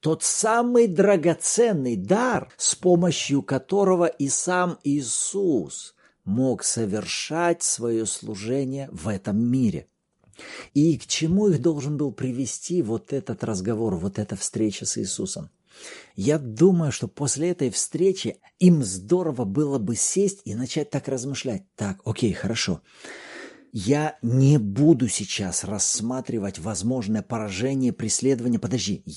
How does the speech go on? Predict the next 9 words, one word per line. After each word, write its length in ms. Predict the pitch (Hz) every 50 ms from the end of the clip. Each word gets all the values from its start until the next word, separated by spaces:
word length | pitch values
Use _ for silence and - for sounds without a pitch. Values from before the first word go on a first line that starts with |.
| - - -
я 180 | 139 143 160
сейчас 640 | 151 - - 123 113 - - 127 139 139 - - - _ _
хочу 540 | - - - - - - - 156 170 160 -
созерцать 920 | - - - - 123 117 95 87 120 113 98 - - - 151 156 156 -
слова 540 | - - - - 113 113 113 101 127 135 135
Иисуса, 520 | 131 123 - - - 131 123 - - - 147
что 240 | - - - 147 143 -
Он 260 | - 131 127 127 113 107
сделал, 520 | 98 92 87 - 101 98 85 76 71 -